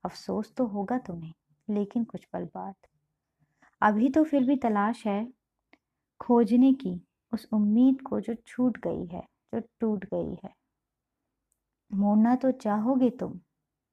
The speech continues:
कुछ पल बाद, पर शायद मुड़ ही ना पाए उस कुछ पल बाद। अफसोस तो होगा तुम्हें, लेकिन कुछ पल बाद।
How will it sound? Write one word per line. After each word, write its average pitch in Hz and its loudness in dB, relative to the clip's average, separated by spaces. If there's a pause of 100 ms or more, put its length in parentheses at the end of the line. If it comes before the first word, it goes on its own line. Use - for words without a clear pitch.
(160)
कुछ 233 -8
पल - -6
बाद, 175 -12 (680)
पर 233 -4
शायद 247 -4
मुड़ 202 0
ही 226 4
ना 247 2
पाए 220 -8 (560)
उस 226 -10
कुछ - -10
पल 165 -8
बाद। 185 -14 (960)
अफसोस 226 -4
तो 247 -2
होगा 208 -4
तुम्हें, 175 -10 (440)
लेकिन 185 -4
कुछ 208 -12
पल 190 -8
बाद। 185 -14